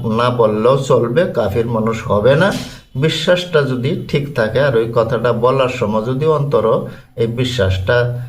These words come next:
এ, জাগিয়ে ওঠে, তখন আর কোনো কথা নাই। আর না হইলে মানুষগুলা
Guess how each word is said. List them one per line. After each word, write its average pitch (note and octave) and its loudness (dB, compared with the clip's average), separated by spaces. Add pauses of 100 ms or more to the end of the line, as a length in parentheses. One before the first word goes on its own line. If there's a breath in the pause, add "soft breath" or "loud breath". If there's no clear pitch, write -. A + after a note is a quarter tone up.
(120)
এ, G#2 2
জাগিয়ে C3 2
ওঠে, A#2+ 2
তখন B2+ 0
আর A2 -2
কোনো A2 -4 (240)
কথা C3+ 0
নাই। F2 -4 (760)
আর G#2+ -2
না A#2 2
হইলে E3 2 (420)
মানুষগুলা A#2+ 0